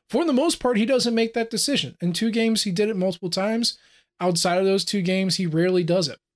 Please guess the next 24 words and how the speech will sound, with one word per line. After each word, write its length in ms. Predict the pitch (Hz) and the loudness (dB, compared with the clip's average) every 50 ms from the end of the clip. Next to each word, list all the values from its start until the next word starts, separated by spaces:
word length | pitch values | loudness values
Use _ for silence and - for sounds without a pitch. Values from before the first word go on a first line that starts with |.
| _ _ _ _ _ _ _ _ _ _ _ _ - - | _ _ _ _ _ _ _ _ _ _ _ _ -12 -6
So 140 | - 208 202 | -2 0 2
he's 180 | 202 247 262 | 2 2 2
very 220 | 214 233 277 320 277 | 2 0 2 2 2
safe 320 | - - 254 294 269 - | 2 0 0 0 -2 -2
with, 180 | - - - - | -4 -6 -6 -8
with 180 | 240 202 190 | -6 -6 -4
throwing 220 | - - 208 208 202 | -2 0 0 2 2
the 60 | 185 | 2
ball, 380 | 165 190 214 214 190 185 190 | 2 2 2 4 2 2 2
which 160 | 175 175 170 180 | 2 0 0 0
I 80 | 165 | -2
think 180 | 165 - 208 196 | -2 -2 -2 -2
is 120 | 165 139 | -2 -2
why 120 | 151 165 165 | 0 0 2
we're 160 | 160 160 151 | 2 0 0
just 200 | 151 156 151 - | 0 -2 -2 0
so 120 | 165 156 | -2 -2
frustrated 540 | 139 - - 156 175 170 - - 139 143 151 | -4 -4 -4 -4 -4 -4 -4 -4 -4 -2 -2
with, 160 | 147 139 - _ _ _ _ | -2 -4 -6 _ _ _ _
with 140 | - 131 - - | -18 -16 -14 -12
what 100 | 151 139 | -10 -8
happened 480 | 131 139 160 180 170 151 123 127 135 - _ _ _ _ _ _ _ _ _ _ - | -8 -6 -8 -8 -8 -10 -12 -12 -12 -14 _ _ _ _ _ _ _ _ _ _ -16
on 100 | 127 123 | -10 -6
Saturday. 680 | 123 - - 185 240 254 190 151 135 131 151 180 170 | -4 -2 0 2 2 2 2 0 0 -2 -2 -4 -4